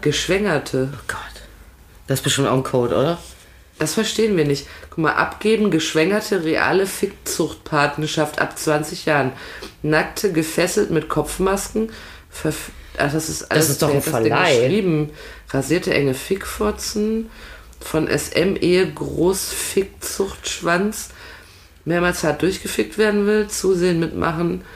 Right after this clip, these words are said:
Speaker 1: Äh, Diskretion. Ich warte auf Zuschriften. Du, ich weiß gar nicht, ob ich
Speaker 2: Ich
Speaker 1: da
Speaker 2: schreib
Speaker 1: in
Speaker 2: dir
Speaker 1: Frage
Speaker 2: mal.
Speaker 1: komme. Ich hab
Speaker 2: Ich,
Speaker 1: das,
Speaker 2: ich
Speaker 1: ja,
Speaker 2: schreib
Speaker 1: Chiffre sechsundachtzig null zwei neun. Liebe Grüße.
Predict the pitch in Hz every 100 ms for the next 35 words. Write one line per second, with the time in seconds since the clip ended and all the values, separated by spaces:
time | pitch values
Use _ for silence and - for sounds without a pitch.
0 | - - - - 151 147 156 - 160 160
1 | - 156 139 131 123 120 131 - 139 147
2 | 170 151 - 170 165 - 131 131 - -
3 | - - - - 226 - - 160 - -
4 | 139 139 190 - 190 190 202 - - -
5 | - - - - 156 - 196 180 165 143
6 | 151 220 160 - 143 143 175 151 180 -
7 | - - 165 175 165 226 - 220 196 180
8 | 190 - 180 196 - 196 185 185 190 -
9 | 180 160 143 131 120 - - - - 185
10 | 175 143 175 196 - 262